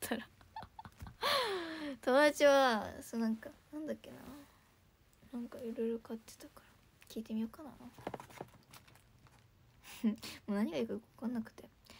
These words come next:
なんか、そのキャンメイク今使ってるやつは、ピンクのアイシャドウが可愛くて、それを買ったんですよ。もう本当にそれだけ。それを選んだ理由は、ピンクの色が可愛かったか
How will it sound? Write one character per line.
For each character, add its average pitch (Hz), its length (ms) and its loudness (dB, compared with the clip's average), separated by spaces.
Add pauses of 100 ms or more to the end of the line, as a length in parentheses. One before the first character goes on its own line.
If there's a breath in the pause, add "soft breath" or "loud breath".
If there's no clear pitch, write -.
(240 loud breath)
な 226 100 2
ん 214 40 4
か、 196 260 -4 (560)
そ 233 120 -4
の 214 100 4
キ 269 120 -2
ャ 320 40 2
ン 370 40 0
メ 415 100 2
イ 302 60 0
ク 202 220 -4
今 220 220 4
使 - 180 -6
っ 226 60 -2
て 233 140 0
る 226 60 6
や 233 80 2
つ 226 120 -10
は、 214 240 -2
ピ 359 140 -2
ン 370 60 0
ク 269 120 -2
の 214 120 2
ア 214 80 0
イ 214 60 0
シ 220 120 -4
ャ - 20 -2
ド 208 160 -6
ウ - 20 -6
が 196 340 -2
可 240 160 2
愛 254 140 6
く - 80 -10
て、 208 240 0
そ 226 120 0
れ 220 80 4
を 220 80 4
買 226 120 2
っ - 20 -4
た 214 160 -2
ん 196 80 2
で 190 60 -4
す 214 100 -10
よ。 202 60 -6
も 202 180 4
う - 20 0
本 339 180 2
当 - 140 -4
に 302 120 2
そ 294 100 4
れ 269 80 10
だ 247 120 6
け。 220 180 0 (840 loud breath)
そ - 140 0
れ 302 100 8
を 302 80 10
選 277 260 12
ん 254 40 2
だ 220 80 4
理 202 80 2
由 202 80 2
は、 208 80 0
ピ 302 160 -2
ン 311 100 0
ク 226 100 0
の 196 140 2
色 214 280 4
が 202 100 2
可 - 160 -4
愛 226 100 2
か 220 100 -10
っ - 40 -8
た - 180 -16
か - 200 -20